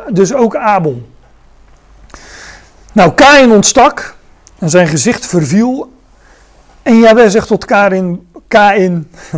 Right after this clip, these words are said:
<laughs> Kaïn, waarom ben jij ontstoken? Waarom is jouw gezicht betrokken?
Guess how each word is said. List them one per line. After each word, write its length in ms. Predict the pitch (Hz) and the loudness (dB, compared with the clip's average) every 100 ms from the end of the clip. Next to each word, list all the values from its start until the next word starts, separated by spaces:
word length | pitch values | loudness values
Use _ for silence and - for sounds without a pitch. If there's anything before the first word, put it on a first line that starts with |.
| - | -14
<laughs> 400 | - - - - | -18 -20 -20 -2
Kaïn, 420 | 226 202 214 170 | 0 2 0 2
waarom 340 | 196 254 233 | 2 4 2
ben 160 | 202 226 | 0 0
jij 180 | 220 214 | 0 -4
ontstoken? 880 | 220 180 - 254 226 202 139 110 - _ _ _ _ _ _ _ _ | -6 -10 -4 -2 -2 -4 -6 -12 -20 _ _ _ _ _ _ _ _
Waarom 400 | 147 185 233 220 | 0 4 4 2
is 160 | 262 165 | -2 0
jouw 220 | 208 196 | 2 0
gezicht 580 | 175 165 233 - - _ | -2 -6 -6 -8 -14 _
betrokken? 840 | 139 170 196 214 220 180 135 113 | -10 -8 -6 -4 -4 -6 -10 -16